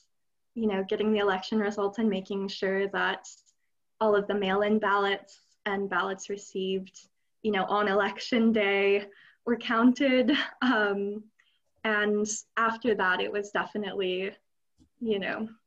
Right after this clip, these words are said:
a long drawn out week for me. I feel like I'm still in a lot of ways recovering from just all of that stress. Um, I feel like since we have done such a push at Whitman this semester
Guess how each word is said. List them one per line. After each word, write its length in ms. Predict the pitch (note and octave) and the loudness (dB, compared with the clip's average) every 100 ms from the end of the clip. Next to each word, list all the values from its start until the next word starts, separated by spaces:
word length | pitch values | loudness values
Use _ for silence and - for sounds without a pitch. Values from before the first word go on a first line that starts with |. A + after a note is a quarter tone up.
| _ | _
a 80 | A#3+ | 2
long 440 | A#3 A#3 A#3+ B3 | 4 4 6 6
drawn 280 | B3+ A#3 G#3+ | 4 2 2
out 220 | G#3 G#3 | 2 0
week 240 | G#3 G#3+ - | 0 0 -2
for 200 | - A3 | -2 2
me. 160 | A3 | 2
I 120 | G#3 G#3 | 2 0
feel 160 | A#3 | 0
like 180 | G#3 G#3+ | 2 2
I'm 200 | G#3+ A3 | 0 0
still 500 | A3+ A3+ G#3+ G#3+ A3 - - _ _ - | 0 2 4 4 2 -6 -20 _ _ -4
in 140 | C4 | 0
a 60 | C4 | 2
lot 200 | C4 B3+ | 2 2
of 80 | B3+ | 2
ways 300 | C4 C4 D4 | 0 0 0
recovering 840 | C#4+ C#4+ C4+ D4 C#4+ C#4+ C#4+ D4 | -2 0 0 2 4 6 8 6
from 800 | - B3+ A#3 A#3 A#3+ A#3 A#3+ - - _ - | 2 -2 2 4 4 4 0 -2 -14 _ -4
just 360 | A#3+ - - - _ _ _ _ - | -4 -4 -14 -20 _ _ _ _ -2
all 120 | A#3+ | 0
of 100 | A#3 | 0
that 200 | G3 - | -2 -4
stress. 840 | - - A3 G3 C4 - - - - _ A3+ | -10 -4 -2 -2 -4 -10 -20 -20 -20 _ -6
Um, 560 | G#3 G3 F#3+ F#3+ A3 G#3+ _ _ _ - | -4 -4 -6 -10 -12 -14 _ _ _ -4
I 80 | |
feel 160 | B3+ B3 | -2 0
like 180 | A3 G#3+ | -2 -4
since 600 | - G#3 G#3+ A3 - - - | -8 -2 -2 -2 -8 -16 -4
we 160 | A#3 | -2
have 360 | G#3+ F#3+ F#3+ G3 | 0 0 -2 -2
done 240 | A3 A3 | 0 0
such 240 | A#3 A3+ A#3 | -2 -4 -6
a 60 | |
push 480 | A3 - A3 A3 - - | -8 -2 -2 -2 -8 -6
at 160 | A#3 - | -4 -4
Whitman 580 | - A3+ A3 A3 A3+ A3+ _ _ - | -4 -2 0 0 -2 -6 _ _ -6
this 200 | A#3+ - | -6 -2
semester 760 | A#3 G3+ G3+ - G#3+ G#3 G3+ | 0 0 -4 -6 -2 0 0